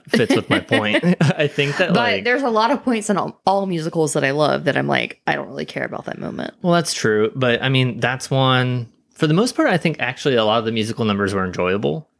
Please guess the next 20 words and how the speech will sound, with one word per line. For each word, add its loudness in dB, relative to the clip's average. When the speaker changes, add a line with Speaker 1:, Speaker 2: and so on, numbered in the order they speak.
Speaker 1:
I 0
liked 0
almost 0
all 2
of -4
them. -2
I -2
really 2
liked 0
ones 0
that -2
were, -2
like, 0
had -2
a 2
lot 2
going -4
on. -2
Speaker 2:
Mm-hmm. 0
Speaker 1:
Um, -4